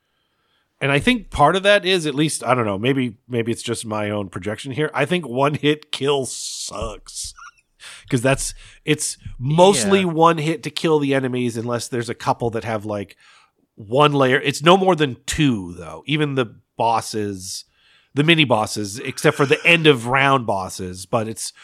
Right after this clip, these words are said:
Speaker 1: one hit
Speaker 2: The
Speaker 1: to
Speaker 2: big, the
Speaker 1: kill
Speaker 2: big boss,
Speaker 1: most
Speaker 2: yeah.
Speaker 1: people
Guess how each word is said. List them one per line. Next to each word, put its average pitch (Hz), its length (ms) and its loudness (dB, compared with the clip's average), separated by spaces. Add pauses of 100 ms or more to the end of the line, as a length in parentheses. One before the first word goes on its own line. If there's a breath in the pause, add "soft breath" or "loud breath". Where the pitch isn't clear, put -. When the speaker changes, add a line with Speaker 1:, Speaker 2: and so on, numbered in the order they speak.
(260 loud breath)
Speaker 1:
one 156 260 6
hit 151 280 2
Speaker 2:
The 151 60 -2
Speaker 1:
to 139 60 0
Speaker 2:
big, 143 100 -2
the 139 40 -2
Speaker 1:
kill 139 280 6
Speaker 2:
big 127 160 -2
boss, 98 200 -2
Speaker 1:
most 143 400 6
Speaker 2:
yeah. 101 220 -2
Speaker 1:
people 90 300 -10